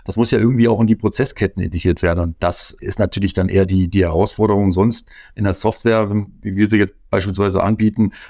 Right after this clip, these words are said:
eine Standardkonfiguration drin. Ähm, man schaltet das frei, äh,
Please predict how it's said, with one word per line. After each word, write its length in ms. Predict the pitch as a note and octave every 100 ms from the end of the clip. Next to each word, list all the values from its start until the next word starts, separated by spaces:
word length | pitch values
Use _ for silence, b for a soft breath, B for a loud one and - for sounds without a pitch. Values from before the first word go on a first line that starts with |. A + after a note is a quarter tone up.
| -
eine 120 | G#2
Standardkonfiguration 1000 | - G2+ A2 - - A2 G#2 - G#2 G#2
drin. 400 | F#2 A2 B2+ B2 -
Ähm, 300 | G2+ G2 F#2+
man 140 | F#2+
schaltet 320 | - G2+ F2+
das 140 | F#2+ -
frei, 440 | - E2 A2 B2
äh, 320 | - G#2+ G#2